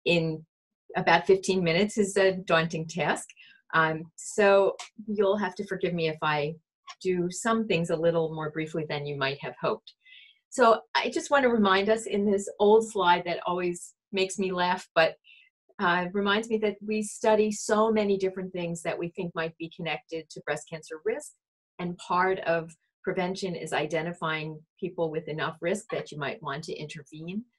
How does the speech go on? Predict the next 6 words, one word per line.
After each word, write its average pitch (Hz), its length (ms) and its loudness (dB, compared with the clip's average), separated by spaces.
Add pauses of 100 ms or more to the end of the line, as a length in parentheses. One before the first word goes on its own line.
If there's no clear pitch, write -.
(640)
We 151 120 -8
talk - 300 -4
now 151 260 0
about 147 340 -2
precision 175 600 -2
prevention, 175 600 -4